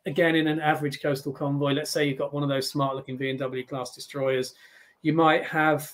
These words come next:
a couple of sweepers, um, up forward, so leading the way, because the worry is that you're gonna get airdrop mines in front of you as you're going up the war channel.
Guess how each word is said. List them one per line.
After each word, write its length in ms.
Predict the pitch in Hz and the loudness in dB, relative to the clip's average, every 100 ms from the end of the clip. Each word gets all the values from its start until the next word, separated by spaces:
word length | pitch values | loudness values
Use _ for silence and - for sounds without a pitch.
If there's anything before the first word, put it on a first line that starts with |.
| _ - | _ -6
a 40 | |
couple 180 | 170 165 | -2 -2
of 60 | |
sweepers, 720 | 143 165 170 170 175 170 - - _ _ _ _ _ - - | -2 2 2 4 -2 -2 -8 -18 _ _ _ _ _ -18 -4
um, 400 | 135 135 131 151 147 | 2 4 4 0 -4
up 160 | 147 | -6
forward, 360 | - 151 151 147 - | 0 2 2 0 -6
so 400 | - 147 139 147 - | -6 0 0 -2 0
leading 320 | 151 151 135 | 2 4 2
the 80 | 135 | 0
way, 400 | 135 139 135 143 _ - | 2 2 0 -4 _ -10
because 220 | 165 147 | -6 -4
the 80 | 135 | 0
worry 300 | 143 135 131 | 4 6 6
is 100 | 131 | 2
that 140 | - | -6
you're 80 | 135 | -8
gonna 140 | 127 | -6
get 180 | 127 139 _ - | -6 -8 _ -4
airdrop 400 | 143 135 127 120 | -2 -2 -4 -6
mines 440 | 143 131 131 127 - _ _ _ _ - | -4 -2 -4 -6 -14 _ _ _ _ -6
in 120 | 123 | -4
front 320 | - 143 143 | 2 2 2
of 80 | 135 | 0
you 140 | 131 | 0
as 100 | 123 | 0
you're 80 | 127 | 0
going 180 | 135 127 | -2 -2
up 80 | 131 | -2
the 80 | |
war 240 | 131 156 147 | 0 0 0
channel. 480 | 147 139 135 135 | -2 -2 0 -2